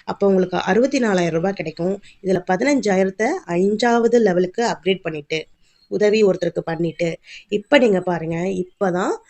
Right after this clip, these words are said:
அந்த சாஃப்ட்வேருக்காக நம்ம நாலாயிரம் ரூபாய் செலவு பண்றோம். அந்த சாஃப்ட்வேருக்கு சர்வீஸ் சார்ஜஸா நம்ம கொடுக்குறோம். அப்போ நீங்க எல்லாருமே சிந்திச்சு பாருங்க, இன்னைக்கு இருக்கிற எல்லா கம்பெனியுமே முதல்ல அவங்க சம்பாதிக்கிறதுக்கு உண்டான வழியை தான் பார்ப்பாங்க.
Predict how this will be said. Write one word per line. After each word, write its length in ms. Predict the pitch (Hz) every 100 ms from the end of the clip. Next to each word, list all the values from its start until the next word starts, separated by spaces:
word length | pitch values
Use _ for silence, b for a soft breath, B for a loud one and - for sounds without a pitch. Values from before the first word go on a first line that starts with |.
| b
அந்த 220 | - 180 170
சாஃப்ட்வேருக்காக 840 | - 185 214 240 214 180 165 165 285
நம்ம 300 | 214 170 226 233
நாலாயிரம் 400 | 160 180 170 156
ரூபாய் 200 | 156 254 175
செலவு 200 | 160 147
பண்றோம். 300 | 147 143 _ _ _ _ _ _ _ _ _ _ _ _ _ _ _ _ _ -
அந்த 180 | 180 175
சாஃப்ட்வேருக்கு 640 | 190 185 - 190 170 339 440
சர்வீஸ் 420 | 196 180 214 -
சார்ஜஸா 320 | 175 165 190 233
நம்ம 220 | 180 196
கொடுக்குறோம். 420 | 180 160 151 - B B B B _ -
அப்போ 320 | 180 - 175 175 220 233 _ _ -
நீங்க 280 | 196 190 175 202 320 196
எல்லாருமே 440 | 185 196 190 233 220 185
சிந்திச்சு 320 | 190 185 -
பாருங்க, 320 | 185 170 156 196 269
இன்னைக்கு 300 | 196 202 185
இருக்கிற 200 | 226 269 220
எல்லா 300 | 180 208 269 302
கம்பெனியுமே 500 | 226 190 180 175 165 -
முதல்ல 420 | 175 175 214 262 220
அவங்க 220 | 180 180
சம்பாதிக்கிறதுக்கு 600 | 170 165 185 214 202 185
உண்டான 180 | 170 156
வழியை 220 | 151 151
தான் 180 | 143 185 - B B B
பார்ப்பாங்க. 400 | 196 185 165 165